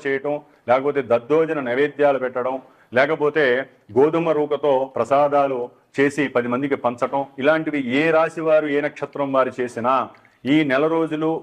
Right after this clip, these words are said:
వారికి కలిగేటటువంటి కొన్ని ఇబ్బందికరమైనటువంటి పరిస్థితులను బట్టి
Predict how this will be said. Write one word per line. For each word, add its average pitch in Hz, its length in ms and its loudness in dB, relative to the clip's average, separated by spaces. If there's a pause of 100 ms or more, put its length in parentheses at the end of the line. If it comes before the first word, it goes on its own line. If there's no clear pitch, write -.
వారికి 139 340 2
కలిగేటటువంటి 139 760 -2
కొన్ని 135 260 -2
ఇబ్బందికరమైనటువంటి 135 1080 -2
పరిస్థితులను 127 640 -6
బట్టి 113 480 -4